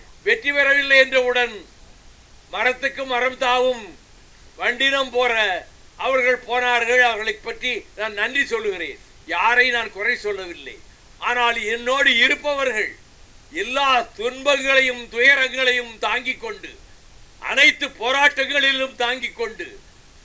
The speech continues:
நான் ஏழாயிரம் கிலோமீட்டர் நடந்திருக்கிறேன் தமிழ்நாட்டில். அதன் பிறகு சாஞ்சிக்கு சென்றோம். மத்திய பிரதேசத்தின் சாஞ்சிக்கு சென்றோம், ராஜபக்சே அங்கே வருகிறான் என்று. அதை எதிர்த்து கருப்பு கொடி காட்டுவதற்காக சென்று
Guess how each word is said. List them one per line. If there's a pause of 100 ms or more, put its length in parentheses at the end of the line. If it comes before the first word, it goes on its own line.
(160)
நான்
ஏழாயிரம்
கிலோமீட்டர்
நடந்திருக்கிறேன்
தமிழ்நாட்டில். (800)
அதன்
பிறகு (540)
சாஞ்சிக்கு
சென்றோம். (840)
மத்திய
பிரதேசத்தின்
சாஞ்சிக்கு
சென்றோம், (320)
ராஜபக்சே
அங்கே
வருகிறான்
என்று. (600)
அதை
எதிர்த்து (640)
கருப்பு
கொடி
காட்டுவதற்காக
சென்று